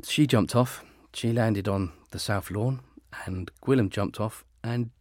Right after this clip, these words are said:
disappeared over the wall, last seen heading towards the River Thames, and we never found him again,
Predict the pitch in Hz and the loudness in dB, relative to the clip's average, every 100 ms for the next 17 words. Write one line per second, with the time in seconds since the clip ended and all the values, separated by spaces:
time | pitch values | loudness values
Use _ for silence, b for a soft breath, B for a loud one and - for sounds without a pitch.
0 | - 196 185 170 156 139 131 120 117 110 | 0 2 2 0 0 2 2 0 -2 -2
1 | 113 90 80 B B B B 113 120 147 | 0 -2 -6 B B B B -2 2 4
2 | 147 - 107 104 113 104 101 - 98 98 | 4 2 2 2 -2 -2 -4 -4 -4 -6
3 | - - 98 92 95 - 92 82 80 - | -8 -6 -4 -4 -4 -4 -4 -4 -6 -10
4 | B B B 85 92 95 104 120 120 120 | B B B -6 -4 -2 0 0 0 -4
5 | - 101 98 90 92 95 90 82 | -2 -2 -2 -4 -6 -4 -4 -6